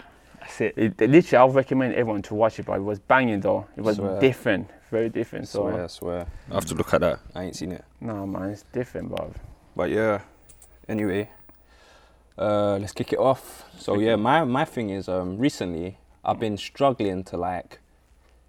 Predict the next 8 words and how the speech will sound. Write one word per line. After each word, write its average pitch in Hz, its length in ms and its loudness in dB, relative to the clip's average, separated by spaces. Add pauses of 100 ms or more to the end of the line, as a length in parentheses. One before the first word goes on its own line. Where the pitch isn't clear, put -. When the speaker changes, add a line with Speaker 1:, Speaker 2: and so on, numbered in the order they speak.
(920)
Speaker 3:
like, 95 400 -2 (140)
have - 220 -6
the - 120 -2 (100)
energy 113 340 0
to - 180 -4
actually 98 280 -2
be 98 180 -4
creative. 98 520 -4